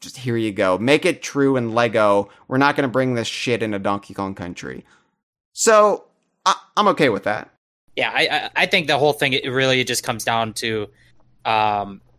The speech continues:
Speaker 2: them being pigeonholed by the system they set up for Super Mario. And
Speaker 1: Mm-hmm.
Speaker 2: once they're like, "Okay, we're gonna do Donkey Kong, but, like,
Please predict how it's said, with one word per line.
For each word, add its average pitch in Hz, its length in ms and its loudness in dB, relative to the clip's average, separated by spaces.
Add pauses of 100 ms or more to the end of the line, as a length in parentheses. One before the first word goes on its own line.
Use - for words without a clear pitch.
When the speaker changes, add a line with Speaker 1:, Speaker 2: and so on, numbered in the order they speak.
(180)
Speaker 2:
them 135 400 -2
being 131 220 -2
pigeonholed 120 680 -2
by 110 420 0 (640)
the 127 260 -4
system - 540 2
they 131 120 2
set 123 260 2
up 120 160 -4
for 117 60 -6
Super 120 340 -2
Mario. 101 480 -2 (280)
And 147 120 -2
Speaker 1:
Mm-hmm. 113 100 -2
Speaker 2:
once 139 180 0
they're 135 140 2
like, 123 180 2
"Okay, 127 180 0
we're 123 100 -4
gonna 147 200 0
do 165 80 -2
Donkey 151 380 -2
Kong, 139 320 0
but, 127 140 0
like, 123 400 -2